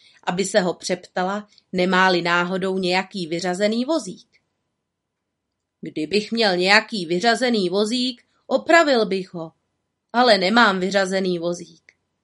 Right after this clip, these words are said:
A tak se spolu vydali za Šmoulou silákem. Ani on neměl kárku, protože všechno nosil na zádech.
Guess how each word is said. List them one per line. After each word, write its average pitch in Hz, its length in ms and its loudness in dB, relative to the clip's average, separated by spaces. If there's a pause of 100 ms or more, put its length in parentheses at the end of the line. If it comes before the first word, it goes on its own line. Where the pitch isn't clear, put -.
(760)
A 170 80 -6
tak - 260 -6
se 185 140 -4
spolu 254 380 -2
vydali 247 400 0
za 208 120 0
Šmoulou 196 560 0
silákem. 170 720 -8 (960)
Ani 311 280 2
on 349 240 2
neměl 196 360 0
kárku, 180 680 -2 (300)
protože 277 420 0
všechno 247 420 -2
nosil 214 380 -2
na 180 140 -2
zádech. 165 480 -8